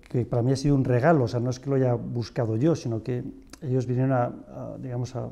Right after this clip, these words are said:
a ofrecerme el regalo de abrir su, su intimidad, ¿no? Que,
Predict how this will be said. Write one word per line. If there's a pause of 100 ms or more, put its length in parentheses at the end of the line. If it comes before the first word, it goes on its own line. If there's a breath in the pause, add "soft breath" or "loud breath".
(200)
a
ofrecerme
el
regalo
de
abrir
su,
su
intimidad,
¿no? (1120 soft breath)
Que,